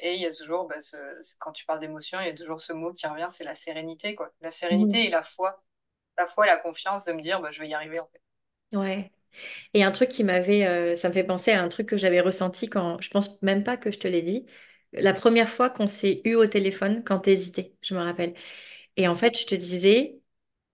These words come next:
Speaker 2: Tu vas commencer à faire plein d'argent. » Je sais pas si je te l'ai dit ou si je l'ai pensé tellement fort que, que je te l'ai pas dit.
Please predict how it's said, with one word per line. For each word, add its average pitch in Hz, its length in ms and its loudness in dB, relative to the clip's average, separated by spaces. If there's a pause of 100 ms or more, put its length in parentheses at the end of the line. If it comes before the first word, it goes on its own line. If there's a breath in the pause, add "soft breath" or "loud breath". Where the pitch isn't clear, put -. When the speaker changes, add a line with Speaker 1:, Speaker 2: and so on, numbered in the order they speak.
(540)
Speaker 2:
Tu - 180 -2
vas 180 120 6
commencer 220 440 2
à 214 80 0
faire 185 240 -6
plein 220 200 0
d'argent. » 202 600 0
Je - 120 -4
sais 214 100 2
pas 277 100 6
si 285 120 4
je - 60 0
te - 80 4
l'ai 220 140 8
dit 208 120 0
ou 226 80 -2
si 208 200 -4
je 185 60 0
l'ai 190 80 4
pensé 190 300 0
tellement 190 300 2
fort 190 340 -6
que, 170 220 -4
que - 140 -10
je - 60 -8
te - 80 -2
l'ai 170 120 4
pas 170 120 2
dit. 185 220 -2